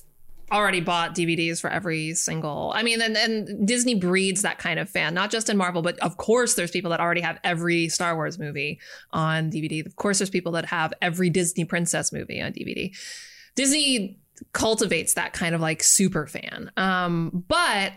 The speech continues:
I don't think that's the majority of people. You know, you don't have the, you don't get a global blockbuster that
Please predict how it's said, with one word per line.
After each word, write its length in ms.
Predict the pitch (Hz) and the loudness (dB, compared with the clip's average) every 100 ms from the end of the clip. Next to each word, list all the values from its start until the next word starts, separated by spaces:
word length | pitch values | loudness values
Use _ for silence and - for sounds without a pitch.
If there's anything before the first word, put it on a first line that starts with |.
| - | -2
I 80 | 240 | 0
don't 220 | 339 349 | 2 2
think 160 | 370 | 0
that's 320 | 330 294 - - | 0 0 0 2
the 140 | 254 | 0
majority 600 | 233 220 214 220 220 220 | 2 2 2 4 4 2
of 120 | 214 | -2
people. 420 | - 233 226 175 170 | -2 -2 -2 -2 0
You 140 | 202 | 2
know, 320 | 208 202 196 | 2 2 0
you 200 | - 202 | 0 0
don't 240 | 208 214 208 | 0 -2 -4
have 600 | 220 202 190 185 180 - _ - _ _ | -2 2 2 0 -2 -8 _ -20 _ _
the, 300 | 220 185 156 - - 170 - _ _ - | 0 2 2 -4 -10 -10 -12 _ _ -2
you 80 | |
don't 420 | 254 330 311 180 - - 180 | 2 2 2 -2 -2 -2 2
get 360 | 233 196 180 - _ _ _ - | 2 2 0 -4 _ _ _ -2
a 60 | 170 143 | -2 0
global 640 | 202 180 196 190 190 202 175 | 2 4 4 4 4 4 4
blockbuster 840 | 170 170 175 180 175 - 170 165 | 4 2 0 -2 0 2 2 2
that 280 | 165 165 - | 2 -2 -4